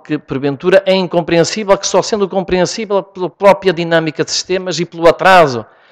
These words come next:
que a informação gerada por essa própria dinâmica, porventura, tem.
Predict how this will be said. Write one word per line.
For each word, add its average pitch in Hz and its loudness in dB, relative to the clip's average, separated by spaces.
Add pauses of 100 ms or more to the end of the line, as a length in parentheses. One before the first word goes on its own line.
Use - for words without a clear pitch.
(200)
que 151 2
a 143 0
informação 156 0
gerada 143 4
por 139 -8
essa 139 -2
própria 135 -2
dinâmica, 127 -6
porventura, 120 -6
tem. 98 -6